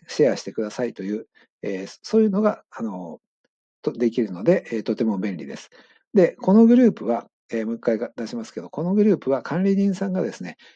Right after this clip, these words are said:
えー、もう悪い人とかをどんどん追い出す、えー、そういう仕事をちゃんと真面目にやっているので、えー、とても安全なグループです。えー、ですから、えー、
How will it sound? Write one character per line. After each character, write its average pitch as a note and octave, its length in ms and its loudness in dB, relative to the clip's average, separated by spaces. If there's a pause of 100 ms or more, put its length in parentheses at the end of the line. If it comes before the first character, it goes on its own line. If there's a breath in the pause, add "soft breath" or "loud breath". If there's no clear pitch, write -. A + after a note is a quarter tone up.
(160 soft breath)
え A2 400 2
ー、 - 20 -10
も B2+ 120 -2
う G#2+ 40 0
悪 D#3+ 200 4
い F#3 80 4
人 A#2 160 -4
と - 100 -14
か A2 120 -2
を F#2 100 -6
ど E3+ 120 2
ん F#3 60 0
ど G#2+ 100 -2
ん F#2 60 -10
追 A2 140 -2
い C#3 40 0
出 - 100 2
す、 - 180 -14 (500 soft breath)
え G2+ 140 0
ー、 - 20 -4
そ E3 140 4
う E3 40 8
い E3 60 8
う D#3+ 60 4
仕 E3 100 -2
事 D3+ 300 2
を C#3 80 0
ち C#3 100 -8
ゃ C3+ 80 -2
ん B2 60 -10
と B2 100 -4
真 A2+ 140 -4 (100)
面 C3 100 -6
目 - 0 -
に B2+ 80 -6
や B2+ 100 -4
っ - 20 -10
て - 180 -4
い B2+ 60 0
る A2+ 80 -8
の G2+ 120 -12
で、 G2+ 200 -10 (180)
え B2 60 -6
ー、 - 20 -10
と C#3 140 -4
て F3+ 80 2
も E3 200 0
安 D3+ 180 0
全 D3 240 -2
な C#3+ 120 -4
グ B2 120 -2
ル G2+ 120 -2
ー - 20 -16
プ - 100 -16
で - 80 -12
す。 - 140 -20 (360)
え A#2 80 0
ー、 A2 40 0
で D3+ 100 2
す - 100 -4
か D#3+ 100 2
ら、 - 200 2 (340)
え F#2+ 600 0
ー、 - 40 -20